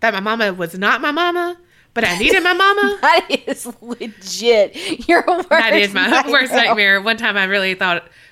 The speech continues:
Speaker 1: "What if my mama's not my <laughs> mama?" Y-, y'all, I got issues.
Speaker 2: We got 'em too.
Speaker 1: <laughs>
Speaker 2: Welcome to the podcast. Wow, these stories were bonkers today.
Speaker 1: They were.
Speaker 2: Like, in the best way bonkers.
Speaker 1: Yeah.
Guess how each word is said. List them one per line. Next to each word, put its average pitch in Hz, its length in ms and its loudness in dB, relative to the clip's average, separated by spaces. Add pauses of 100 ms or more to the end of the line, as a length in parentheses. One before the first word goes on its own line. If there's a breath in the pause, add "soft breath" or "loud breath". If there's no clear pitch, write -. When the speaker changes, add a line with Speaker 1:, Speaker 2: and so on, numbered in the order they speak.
Speaker 1:
"What 208 140 -12
if 226 60 -14
my 220 80 -10
mama's 190 300 -12
not 185 120 -8
my 170 80 -10
<laughs> - 0 -
mama?" 508 540 -4 (160)
Y-, 202 260 -20
y'all, 202 420 -12 (640 soft breath)
I 208 60 -2
got 170 160 -4
issues. 160 540 -8 (520 soft breath)
Speaker 2:
We 175 140 -8
got 165 160 -2
'em 160 100 -12
too. 139 300 -12 (360)
Speaker 1:
<laughs> 359 420 0
Speaker 2:
Welcome 170 260 -6
to 170 80 -10
the 160 80 -16
podcast. 139 680 -10 (520 soft breath)
Wow, 202 320 4
these 285 200 -6
stories 190 380 -2
were 160 300 -4 (400)
bonkers 185 580 0
today. 151 460 -4
Speaker 1:
They 220 300 -6
were. 220 480 -6
Speaker 2:
Like, 254 140 2
in 269 80 0
the 247 80 4
best 202 220 2
way 160 120 0
bonkers. 139 200 -6
Speaker 1:
Yeah. 170 500 0